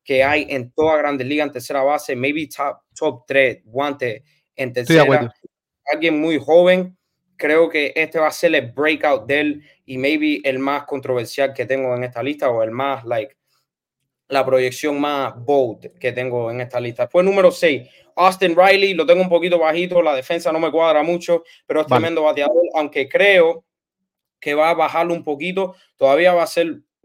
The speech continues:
Speaker 1: tremendo bateador y tremendo jugador, pero los números van a, me imagino que van a bajarlo un, un poquito, por,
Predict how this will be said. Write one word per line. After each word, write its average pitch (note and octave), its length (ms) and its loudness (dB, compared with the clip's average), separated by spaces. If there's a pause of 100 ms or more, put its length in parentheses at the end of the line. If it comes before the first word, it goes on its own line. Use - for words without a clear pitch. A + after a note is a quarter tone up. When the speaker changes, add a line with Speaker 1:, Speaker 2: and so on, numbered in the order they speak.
(140)
Speaker 1:
tremendo D3 340 0
bateador C#3+ 340 0
y D3 60 -6
tremendo C#3+ 320 -4
jugador, C#3 400 0
pero C3 160 0
los C#3 180 -2
números D#3+ 360 -2
van D#3 160 -6
a, D3 240 -6 (400)
me D#3 160 -2
imagino E3 380 0
que D#3+ 120 0
van D#3+ 180 -2
a D#3+ 60 -4
bajarlo D#3 320 -2
un, D#3 240 -4
un D3+ 140 -8
poquito, C#3+ 420 -4
por, A#2+ 200 -8